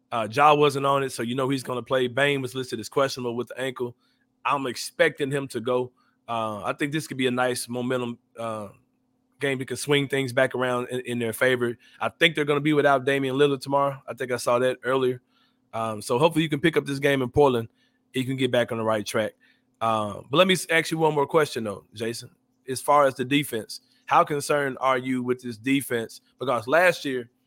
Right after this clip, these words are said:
uh, it's been a lot of talk about guys like a Kyle Anderson, uh, DeAnthony Melton. If you had a guy like Kyle Anderson last night,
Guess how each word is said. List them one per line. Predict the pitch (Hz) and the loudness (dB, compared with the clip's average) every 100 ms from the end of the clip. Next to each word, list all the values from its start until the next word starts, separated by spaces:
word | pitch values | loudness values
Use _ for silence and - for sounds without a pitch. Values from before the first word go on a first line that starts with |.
| _ _ _ _ 127 | _ _ _ _ -6
uh, | 127 | -6
it's | 123 | -2
been | 165 | 0
a | 147 | 2
lot | 147 | 2
of | 139 135 | 0 -4
talk | - 139 139 | -4 -4 -2
about | 131 131 | -4 -2
guys | 131 135 131 | -2 -2 -4
like | 131 | -6
a | 131 | -4
Kyle | 139 127 127 | 0 2 0
Anderson, | 127 123 123 117 117 117 | -4 -6 -8 -8 -8 -8
uh, | 113 | -4
DeAnthony | 123 123 117 | -2 -4 -4
Melton. | 117 127 123 117 117 _ _ _ - | 0 0 -2 -8 -12 _ _ _ -2
If | 147 131 | -2 -2
you | 156 | 2
had | 156 135 | 4 4
a | |
guy | 135 139 135 | 2 2 2
like | 131 131 127 - _ _ _ _ - | 2 0 0 -4 _ _ _ _ -2
Kyle | 156 147 | 4 6
Anderson | 156 160 151 143 | 6 4 2 -2
last | 139 127 123 | 0 -2 -4
night, | 123 120 | -4 -4